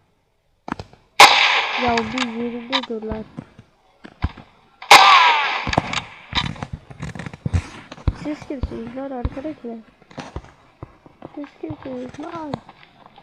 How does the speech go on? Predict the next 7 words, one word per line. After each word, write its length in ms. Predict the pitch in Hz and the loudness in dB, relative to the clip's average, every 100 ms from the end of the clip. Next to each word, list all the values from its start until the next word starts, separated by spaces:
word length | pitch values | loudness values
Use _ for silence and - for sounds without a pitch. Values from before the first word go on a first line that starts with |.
| - - - - - - 277 | -14 -12 -12 -16 -12 -8 -4
Boyum 320 | 285 311 302 | -2 -4 -6
yetmiyor. 460 | 294 - 247 226 - - - - - - - - - _ - - - - - - - - - | -10 -10 -12 -12 -12 -16 -14 -14 -14 -14 -16 -16 -20 _ -10 -8 0 0 0 -4 -8 -12 -6
Bak 80 | - | -4
şimdi 180 | 294 311 | -4 -6
de 100 | 311 | -4
buraya 160 | 311 320 | -4 -2
geçme. 420 | 320 285 - 233 | -2 -4 -10 -14